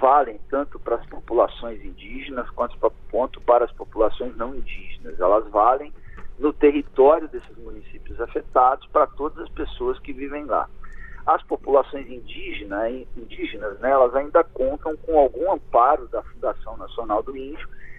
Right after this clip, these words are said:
que tem orçamento, orçamento próprio pra atender essas populações em casos de emergência sanitária ou emergência climática ou qualquer tipo de calamidade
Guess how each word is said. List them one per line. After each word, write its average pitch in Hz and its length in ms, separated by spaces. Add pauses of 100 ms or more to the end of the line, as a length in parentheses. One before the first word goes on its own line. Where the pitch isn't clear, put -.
(120)
que - 100
tem 170 220
orçamento, 170 460 (420)
orçamento 127 500
próprio 123 520
pra 120 380 (340)
atender 147 640
essas - 180
populações 127 720 (100)
em 156 140
casos 135 640
de 131 240 (340)
emergência 117 600
sanitária 107 720 (320)
ou 117 140
emergência 107 460
climática - 720
ou 104 140
qualquer 139 320
tipo - 320
de 131 120
calamidade 131 720